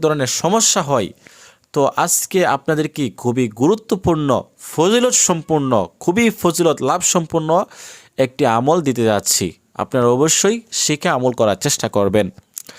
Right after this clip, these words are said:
ইলমি আলোচনা চ্যানেলের পক্ষ থেকে সকলকে জানাই আন্তরিক শুভেচ্ছা এবং অভিনন্দন।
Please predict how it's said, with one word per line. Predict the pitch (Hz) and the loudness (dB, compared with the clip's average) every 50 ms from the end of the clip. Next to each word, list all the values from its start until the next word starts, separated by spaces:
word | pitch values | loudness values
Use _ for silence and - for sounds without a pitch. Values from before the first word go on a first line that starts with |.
| - - - - - - - - _ _ _ _ _ _ _ _ - | -20 -20 -18 -18 -20 -20 -20 -20 _ _ _ _ _ _ _ _ -2
ইলমি | 185 208 233 240 233 240 233 - - 151 | 0 0 2 2 2 2 2 2 2 0
আলোচনা | 170 185 185 208 196 196 185 | 0 2 2 2 2 2 0
চ্যানেলের | - 165 156 160 165 160 160 - | 0 0 2 2 2 0 0 0
পক্ষ | 135 143 - - 190 | -2 -2 0 -2 -2
থেকে | 185 185 160 170 160 | -2 0 -2 -2 -2
সকলকে | - 170 175 185 196 185 185 180 | -2 -2 0 0 -2 0 -2 -2
জানাই | 143 156 139 135 131 123 120 123 | 0 0 0 2 2 2 2 0
আন্তরিক | 131 131 - 151 147 147 143 - - - | 0 0 2 2 2 2 2 0 0 2
শুভেচ্ছা | - 196 208 214 202 - - 214 214 214 220 214 - - | 2 2 2 2 2 0 0 2 2 2 2 2 2 2
এবং | 127 123 123 117 | 2 2 0 0
অভিনন্দন। | - 139 131 131 131 123 117 113 104 113 113 110 | 0 0 2 2 2 2 2 2 2 2 2 2